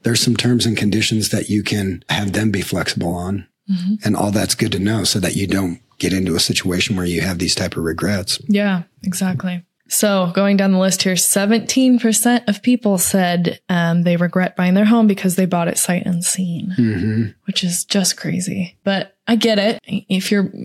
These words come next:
Speaker 2: relocating across the country, you're not always gonna be able to make a visit out. But, uh, I think that speaks to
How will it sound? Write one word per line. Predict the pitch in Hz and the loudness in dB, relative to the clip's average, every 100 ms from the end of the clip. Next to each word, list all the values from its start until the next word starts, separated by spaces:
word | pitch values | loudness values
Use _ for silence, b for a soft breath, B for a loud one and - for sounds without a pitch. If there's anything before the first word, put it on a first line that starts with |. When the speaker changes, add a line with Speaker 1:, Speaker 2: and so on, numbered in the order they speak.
| - | -2
Speaker 2:
relocating | 185 208 214 202 208 208 196 | 2 4 2 2 2 4 4
across | 202 202 - | 2 2 0
the | |
country, | 185 214 208 196 | 2 2 4 2
you're | 190 | 2
not | 190 | 2
always | 190 190 | 2 2
gonna | 180 185 | 2 2
be | 175 | 2
able | 185 185 | 2 2
to | 180 180 | 2 2
make | 190 190 | 2 2
a | 180 | 2
visit | 185 175 - | 2 0 0
out. | 190 196 175 - | 0 0 0 0
But, | 180 - | -2 0
uh, | 185 185 180 | 0 2 2
I | 190 | 2
think | 208 220 208 | 4 2 2
that | 185 180 - | -2 -4 -6
speaks | - 190 | -2 0
to | - | 2